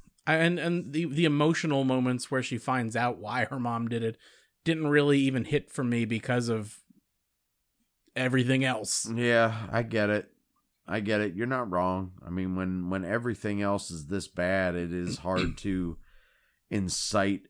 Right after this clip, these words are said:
Speaker 2: an emotional response, even, uh, even with a big moment like that.
Speaker 1: Mm-hmm.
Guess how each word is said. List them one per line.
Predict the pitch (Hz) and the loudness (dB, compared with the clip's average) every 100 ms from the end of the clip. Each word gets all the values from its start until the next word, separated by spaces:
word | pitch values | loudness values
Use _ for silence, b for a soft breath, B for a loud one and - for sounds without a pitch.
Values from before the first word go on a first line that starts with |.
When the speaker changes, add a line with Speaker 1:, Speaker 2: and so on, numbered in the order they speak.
| - | -8
Speaker 2:
an | 110 | -4
emotional | 95 95 101 92 98 90 90 | -2 -2 -2 -2 -6 -4 -4
response, | 90 87 - - 95 98 90 80 - - | -4 -6 -6 -6 -4 -2 -4 -6 -10 -10
even, | - 98 90 87 85 | -8 -6 -4 -4 -4
uh, | 87 85 85 | -4 -4 -4
even | 87 85 92 | -4 -4 -6
with | 87 | -6
a | 80 | -8
big | 64 95 76 | -6 -4 -4
moment | 82 85 90 85 58 | -4 -4 -4 -4 -6
like | 73 76 | -8 -8
that. | - 76 76 76 _ _ _ 131 | -8 -8 -8 -10 _ _ _ -8
Speaker 1:
Mm-hmm. | 113 113 | -6 -4